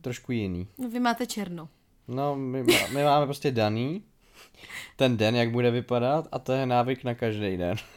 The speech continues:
Speaker 2: No, oni ty kulturisti to mají v hlavě prostě trošku jinak než normální i obyčejní
Speaker 1: T-,
Speaker 2: smrtelníci.
Speaker 1: ten nastavený celý den je prostě ten návyk. Pro nás vyjít do toho diskomfortu nebo někam jinam,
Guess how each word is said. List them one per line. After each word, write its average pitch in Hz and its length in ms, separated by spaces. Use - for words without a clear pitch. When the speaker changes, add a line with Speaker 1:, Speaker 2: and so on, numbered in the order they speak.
Speaker 2:
No, 254 380
oni 269 180
ty 254 140
kulturisti 226 520
to 220 120
mají 220 200
v 202 60
hlavě 202 360
prostě 196 420
trošku 180 420
jinak 175 340
než 170 280
normální 185 760
i - 40
obyčejní 175 680
Speaker 1:
T-, - 100
Speaker 2:
smrtelníci. 190 960
Speaker 1:
ten 123 180
nastavený 135 640
celý 131 340
den 117 200
je 127 80
prostě 120 300
ten 117 200
návyk. 95 440
Pro 113 120
nás 120 460
vyjít 113 360
do 117 120
toho 123 220
diskomfortu 120 800
nebo 113 220
někam 117 400
jinam, 104 500